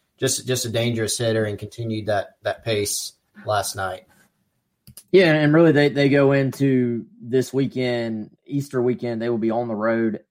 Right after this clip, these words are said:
Speaker 2: at Georgia. But, um, they, they go into the weekend, I'm sure, feeling really good about themselves and, and with momentum.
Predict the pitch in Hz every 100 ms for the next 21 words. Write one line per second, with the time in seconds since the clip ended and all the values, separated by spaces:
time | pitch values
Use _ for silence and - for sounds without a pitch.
0 | _ - 117 127 120 110 113 123 123 151
1 | 151 _ _ _ 104 123 120 113 110 107
2 | 104 101 - _ - _ _ _ _ _
3 | _ - 135 117 131 131 143 131 120 120
4 | 110 120 110 95 - 113 104 117 110 -
5 | 107 98 98 110 104 98 104 98 98 95
6 | 95 - 101 98 92 98 95 107 107 127
7 | 123 117 107 113 110 107